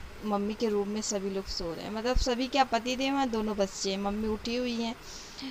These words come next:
तो अभी वो लोग बाप बेटे बच्चे सभी सो रहे हैं और मैं जो अपना बेड सही कर रही हूँ।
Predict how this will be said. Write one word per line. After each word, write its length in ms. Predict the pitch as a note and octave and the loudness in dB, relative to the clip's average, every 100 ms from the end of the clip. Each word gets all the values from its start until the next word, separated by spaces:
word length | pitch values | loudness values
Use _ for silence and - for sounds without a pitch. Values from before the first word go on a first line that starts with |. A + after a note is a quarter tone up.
| - A3+ | -6 0
तो 100 | A3 | 2
अभी 360 | A3 A#3+ A#3+ | 2 2 0
वो 160 | A#3 A3+ | 2 2
लोग 200 | A#3 A#3+ - - - - - G3 | 2 0 -6 -12 -12 -12 -10 4
बाप 220 | G3+ G#3 | 6 6
बेटे 320 | G3+ G#3+ A#3 | 4 0 0
बच्चे 320 | G#3 G#3 - A3+ | 0 0 2 4
सभी 340 | - C#4 C4+ | 8 8 6
सो 300 | - A3 G#3 | 4 4 4
रहे 140 | G#3 G3 | 2 2
हैं 200 | A#3 D#4 - - - - - - | 0 -6 -8 -8 -8 -8 -6 0
और 160 | A3+ | 2
मैं 260 | A3+ A#3 B3 | 4 4 4
जो 100 | A#3+ | 4
अपना 300 | A3 G#3+ G#3 | 0 0 0
बेड 180 | G3 G3+ | 2 0
सही 280 | F#3+ G3 F#3+ | 0 0 -2
कर 220 | G3+ G3 G3 | -2 -2 -2
रही 140 | F#3+ | -4
हूँ। 200 | G3+ | -4